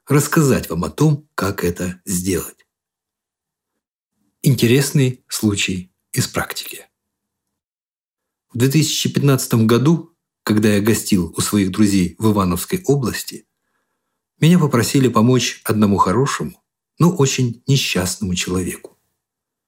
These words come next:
Его звали Николай. Ему было пятьдесят четыре года,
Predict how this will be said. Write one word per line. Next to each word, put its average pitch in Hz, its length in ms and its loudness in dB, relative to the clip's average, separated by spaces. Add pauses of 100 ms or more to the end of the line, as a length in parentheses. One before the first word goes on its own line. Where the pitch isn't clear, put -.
(180)
Его 151 240 2
звали 104 560 0
Николай. 92 560 -6 (1400)
Ему 175 260 4
было 143 240 4
пятьдесят 104 480 0
четыре 131 360 0
года, 92 420 0